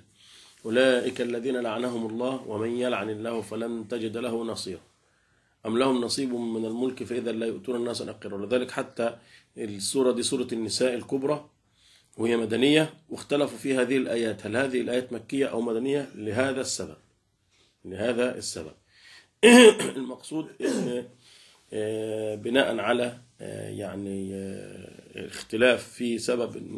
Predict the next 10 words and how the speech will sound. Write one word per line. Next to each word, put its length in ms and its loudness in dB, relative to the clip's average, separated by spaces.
النزول، 520 0
كان 220 6
الاختلاف 540 -2
في 100 -6
مكية 400 -4
السورة 340 -2
وإيه؟ 340 0
ومدنيتها. 720 -4
وبما 480 2
أن 260 0